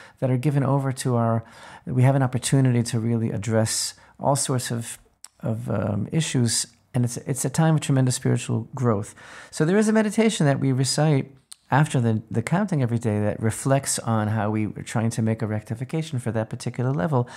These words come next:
And there is a, an ancient connection between Psalm sixty-seven and this process of spiritual refinement that we're reflecting on as we're counting the Omer.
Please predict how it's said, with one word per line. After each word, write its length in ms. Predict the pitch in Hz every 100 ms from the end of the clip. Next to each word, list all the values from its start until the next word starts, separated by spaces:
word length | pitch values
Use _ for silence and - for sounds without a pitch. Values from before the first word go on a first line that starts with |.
| - - -
And 160 | 120 127
there 140 | 131
is 300 | 120 127 120
a, 260 | 113 107 104 _ _ - -
an 140 | 139 120
ancient 400 | 160 196 - 180
connection 720 | - 127 85 - - 78 - - - - - _
between 760 | 127 123 - 135 135 123 120 - - _ _ _ -
Psalm 320 | - 156 143 139
sixty-seven 960 | 139 - 123 - 151 156 110 101 107 - _ _ _ _ _ _ _ -
and 360 | 120 120 117
this 240 | 120 - -
process 640 | - 110 160 - 127 -
of 100 | 110
spiritual 400 | - 117 117 117
refinement 560 | 113 - 185 233 151 127
that 160 | 107
we're 140 | 110 101
reflecting 540 | 110 - 185 - 123
on 140 | 110
as 160 | 104 107
we're 120 | 110
counting 380 | - 117 117 117
the 120 | 120
Omer. 420 | 151 170 123 110